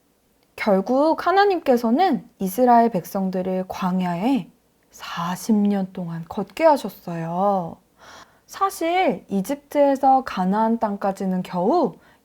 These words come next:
열 하루길이었어요. 하지만 이스라엘 백성들은 광야에서 무려 사십 년을 빙글빙글 돌았어요. 지름길이 있는데도 돌고 돌고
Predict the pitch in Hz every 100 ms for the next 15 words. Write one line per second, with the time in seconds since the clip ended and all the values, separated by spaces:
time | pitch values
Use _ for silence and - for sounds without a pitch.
0 | 180 175 190 202 - 427 480 - 208 175
1 | 156 - - 160 - - _ _ - -
2 | 403 403 403 349 320 339 190 175 - 269
3 | 262 226 208 - 202 196 190 180 294 302
4 | - - - - - 196 214 208 208 190
5 | 170 165 202 277 - - _ _ - -
6 | 180 185 185 269 247 196 175 170 170 -
7 | 202 196 233 240 240 240 240 240 240 240
8 | - 196 196 - - 165 165 180 226 196
9 | 180 _ _ _ - - _ _ - 226
10 | 262 285 285 269 240 185 190 190 190 320
11 | 359 214 - _ _ _ - 202 202 196
12 | 214 208 196 170 165 156